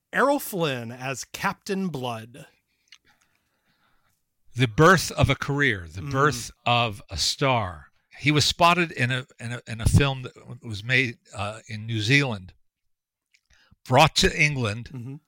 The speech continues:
Speaker 2: given a tryout there, shipped to Burbank, <laughs> and then cast in Captain Blood, his first Hollywood film,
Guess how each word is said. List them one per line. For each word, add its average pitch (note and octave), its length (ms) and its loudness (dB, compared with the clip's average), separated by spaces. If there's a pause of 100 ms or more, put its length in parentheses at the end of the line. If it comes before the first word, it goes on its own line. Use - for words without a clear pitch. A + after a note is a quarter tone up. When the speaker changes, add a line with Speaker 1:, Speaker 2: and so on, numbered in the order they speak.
(520)
Speaker 2:
given D3+ 240 2
a C#3+ 60 -2
tryout C3+ 580 2
there, A#2+ 460 0 (560)
shipped - 460 4
to D#3 100 2
Burbank, C#3 680 6 (800)
<laughs> A#3 100 2 (1900)
and C3+ 460 6 (380)
then D3+ 420 6 (200)
cast D3+ 400 2
in C3+ 80 -8
Captain C#3 500 -2
Blood, A2 440 -4 (520)
his - 240 2
first - 560 0
Hollywood D3+ 440 2
film, A2 460 -2